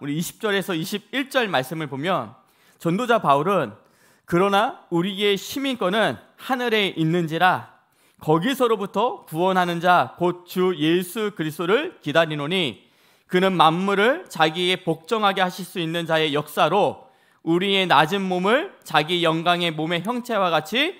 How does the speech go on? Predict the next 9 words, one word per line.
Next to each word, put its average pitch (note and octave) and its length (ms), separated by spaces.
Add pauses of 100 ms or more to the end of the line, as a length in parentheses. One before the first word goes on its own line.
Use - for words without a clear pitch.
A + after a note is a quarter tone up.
(160)
변하게 C3+ 440
하시니라"고 A3 1000 (140)
말씀하고 D3+ 640
있습니다. C3 420 (920)
바울은 G3 480
로마 F#3 400
시민권을 A#3+ 800 (140)
가진 F3+ 400
사람이었습니다. F3+ 880